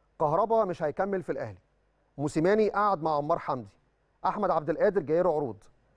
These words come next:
محمد محمود الإسماعيلي عايزه، حمدي فتحي النهاردة عرض سعودي وإماراتي،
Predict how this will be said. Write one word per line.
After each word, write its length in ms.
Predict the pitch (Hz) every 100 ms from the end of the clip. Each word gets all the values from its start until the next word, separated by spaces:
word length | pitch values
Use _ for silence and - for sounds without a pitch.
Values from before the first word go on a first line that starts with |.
| -
محمد 380 | 123 196 202 170
محمود 340 | 165 175 208
الإسماعيلي 420 | 185 151 151 180
عايزه، 340 | 147 147 98 92 _ _ _ _ _ _ _
حمدي 320 | - 196 220 180
فتحي 220 | 208 202
النهاردة 380 | 175 165 - 180
عرض 260 | 185 190
سعودي 300 | 185 165 190
وإماراتي، 500 | 180 156 156 156 -